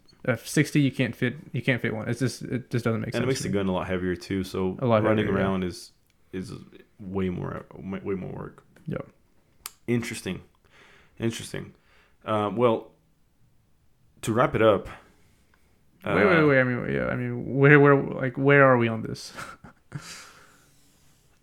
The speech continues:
Speaker 2: I think, I, th-, I think
Speaker 1: Where are
Speaker 2: twenty
Speaker 1: you on
Speaker 2: rounds.
Speaker 1: this?
Speaker 2: I think twenty rounds is good. Um, also,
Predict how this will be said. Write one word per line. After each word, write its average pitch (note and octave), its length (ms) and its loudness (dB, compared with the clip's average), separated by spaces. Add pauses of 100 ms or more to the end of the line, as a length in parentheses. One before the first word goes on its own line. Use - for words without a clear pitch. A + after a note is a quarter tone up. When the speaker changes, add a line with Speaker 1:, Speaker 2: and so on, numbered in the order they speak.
Speaker 2:
I B2+ 80 0
think, F#3+ 300 2
I, D#3+ 80 4
th-, D#3 140 0
I E3+ 40 6
think F#3 120 8
Speaker 1:
Where E3+ 100 10
are G3+ 40 10
Speaker 2:
twenty E3+ 160 10
Speaker 1:
you E3 80 10
on D3 100 10
Speaker 2:
rounds. A#2+ 180 2
Speaker 1:
this? - 160 -6
Speaker 2:
I - 20 0
think E3 180 2
twenty F3 200 4
rounds F3+ 260 6
is - 60 -6
good. B2 320 6 (240)
Um, A#2+ 420 2
also, C#3+ 640 2